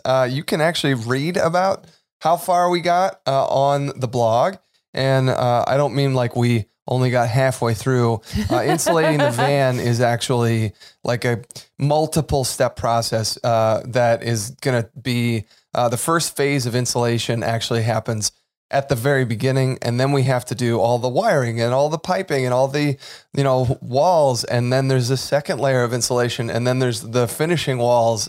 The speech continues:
Speaker 1: Like, there's so many layers, right?
Speaker 2: Yeah.
Speaker 1: So the first phase of it, uh, has been done. We've soundproofed and we have,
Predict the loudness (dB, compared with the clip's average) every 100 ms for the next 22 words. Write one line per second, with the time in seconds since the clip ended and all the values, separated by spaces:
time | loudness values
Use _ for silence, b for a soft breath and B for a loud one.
0 | -4 -4 -2 -4 0 0 2 0 0 0
1 | 0 0 -2 -2 -2 0 0 0 -2 B
2 | B B _ -2 0 0 0 -2 -4 -2
3 | 0 0 -2 -2 0 0 2 0 -2 0
4 | 0 2 2 0 0 0 0 0 0 0
5 | 0 -2 -2 -8 -4 0 0 0 -2 -2
6 | -6 -14 _ _ _ _ _ 2 2 2
7 | 2 2 2 2 0